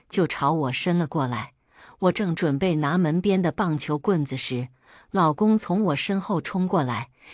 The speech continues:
一脚把苏远踢飞几米远。“垃圾！我一直把你们当作瑶瑶的亲人，对你们的贪婪睁只眼闭只眼，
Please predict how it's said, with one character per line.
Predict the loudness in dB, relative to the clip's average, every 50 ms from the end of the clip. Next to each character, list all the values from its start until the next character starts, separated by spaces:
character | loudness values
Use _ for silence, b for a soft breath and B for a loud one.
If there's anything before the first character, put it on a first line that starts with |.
| B B B
一 | 2 2 2
脚 | 2 2 0 0 0
把 | 0 0 -2 -2 -2
苏 | -4 -4 -4 -2
远 | 0 0 0 0 -2 -2 -4
踢 | -4 -2 -2 -2 0
飞 | 0 0 0 0
几 | -2 0 2 2
米 | 4 4 4 2
远。 | 2 0 -2 -4 -8 -10 -16 _ b b b b b b b b
“垃 | -2 -2 -2 -2
圾！ | -2 -2 -4 -4 -6 B B B B B B B B B 0
我 | 2 2
一 | 4 4 4 2
直 | 2 2 2 2 2
把 | 0 0 0 2
你 | 2 2
们 | 2 2 0
当 | 0 0 0 0 2
作 | 2 2 0
瑶 | 0 0 0 0 2 2 2
瑶 | 2 0 0
的 | -2 -4
亲 | -4 -2 0 0 2 2
人， | 2 0 -2 -2 -4 b b b b b b b b
对 | 2 4 4
你 | 4 4 2
们 | 2 2 0
的 | -2
贪 | -4 -4 -4 -4 -2 -2
婪 | 0 -2 -2 -2 -4 b b b b b
睁 | -2 0 2 2
只 | 2 2 0 0
眼 | 0 0 -2 -2
闭 | -2 -2 -2 -2 -2
只 | 0 0 0 0
眼， | 0 -2 -4 -6 -10 -14